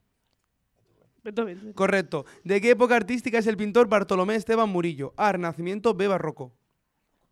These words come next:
Speaker 1: Barroco.
Speaker 2: Correcto. ¿Qué pintor francés fue uno de los creadores del impresionismo? A, Pizarro, B, Monet.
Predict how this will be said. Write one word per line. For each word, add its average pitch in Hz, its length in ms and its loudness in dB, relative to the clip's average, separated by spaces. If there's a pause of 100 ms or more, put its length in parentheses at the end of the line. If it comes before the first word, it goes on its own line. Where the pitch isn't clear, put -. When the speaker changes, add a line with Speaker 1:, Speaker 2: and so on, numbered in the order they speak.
(260)
Speaker 1:
Barroco. 233 360 -2 (180)
Speaker 2:
Correcto. 185 480 0 (140)
¿Qué 226 160 4
pintor 240 260 2
francés 226 380 0
fue 226 120 2
uno 226 140 2
de 196 60 2
los 180 140 -2
creadores 196 400 0
del 202 120 0
impresionismo? 165 760 -4
A, 196 340 0
Pizarro, 208 500 0
B, 208 220 -2
Monet. 175 420 -4